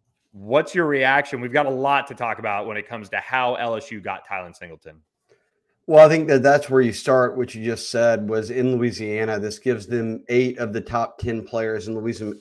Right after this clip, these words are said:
Speaker 2: Louisiana on the On Three industry rankings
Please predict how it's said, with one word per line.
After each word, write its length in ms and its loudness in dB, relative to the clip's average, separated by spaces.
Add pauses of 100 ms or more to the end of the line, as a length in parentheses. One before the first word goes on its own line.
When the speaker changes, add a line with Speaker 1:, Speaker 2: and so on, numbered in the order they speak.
Speaker 2:
Louisiana 560 0
on 140 -4
the 80 -6
On 200 -6
Three 280 -6
industry 340 -6
rankings 540 -6